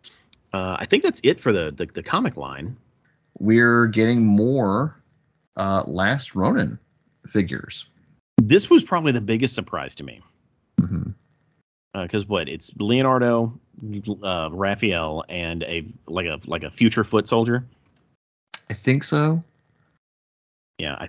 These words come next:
Speaker 1: I think that's what the character was. Um,
Speaker 2: Again, it's been a, it's been a bit since we've read it, so
Speaker 1: Yeah. Um,
Speaker 2: it's not fresh on the mind, folks.
Speaker 1: I don't know if I like these.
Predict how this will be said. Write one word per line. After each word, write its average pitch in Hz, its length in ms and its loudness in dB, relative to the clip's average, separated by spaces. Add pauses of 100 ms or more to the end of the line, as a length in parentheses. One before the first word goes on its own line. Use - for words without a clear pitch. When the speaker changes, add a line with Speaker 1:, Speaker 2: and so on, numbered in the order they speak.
Speaker 1:
I 98 60 -10
think - 160 -8
that's - 160 -12
what - 120 -14
the - 60 -16
character - 340 -12
was. 60 220 -12 (520)
Um, 104 340 0 (960)
Speaker 2:
Again, 127 420 4
it's 110 160 -4
been 127 280 2
a, 113 120 4 (140)
it's 101 180 -2
been 107 220 0
a - 20 4
bit 92 340 2 (280)
since - 240 -8
we've 87 180 -2
read 78 200 0
it, - 100 -8 (180)
so 92 360 0
Speaker 1:
Yeah. 107 60 0 (540)
Um, 98 360 0 (280)
Speaker 2:
it's - 100 -16
not 135 220 -2
fresh 127 260 2
on 110 160 0
the 87 60 -2
mind, 87 480 -2
folks. - 480 -6 (720)
Speaker 1:
I 262 160 4
don't 349 320 4
know 165 240 6
if 160 140 0
I 135 100 6
like 113 320 0
these. 58 500 -8